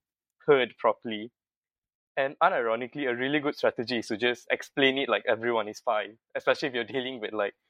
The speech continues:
super complex science topics or whatever. I found that science communication works really well when everyone can understand the terms being used and the key concept that's being communicated.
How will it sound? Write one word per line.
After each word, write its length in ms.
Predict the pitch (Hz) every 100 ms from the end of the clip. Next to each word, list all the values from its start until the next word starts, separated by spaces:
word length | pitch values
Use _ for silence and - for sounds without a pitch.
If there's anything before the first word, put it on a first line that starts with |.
| _ _
super 360 | - 135 143 127
complex 480 | 117 - 120 -
science 240 | - 117 -
topics 380 | 120 - 143 127
or 60 | 110
whatever. 400 | 117 117 127 143 _ _ _ -
I 80 | 139
found 320 | - 156 143
that 160 | 110 104 -
science 420 | - 160 165 151 _ - -
communication 680 | 131 117 120 120 135 127 120
works 340 | 123 123 - 123
really 240 | 117 120
well 380 | 113 113 110 110
when 300 | 104 104 113 _ _ _ _ _ -
everyone 420 | 147 151 160 151
can 160 | 117 107
understand 600 | 113 123 - 127 113 113
the 80 | 113
terms 320 | 127 123 117
being 240 | 113 120
used 340 | 117 123 147 -
and 220 | 127 117
the 80 | 113
key 280 | - 143 127
concept 360 | - 107 - 120
that's 160 | 117
being 140 | 117 123
communicated. 680 | 120 104 123 135 135 180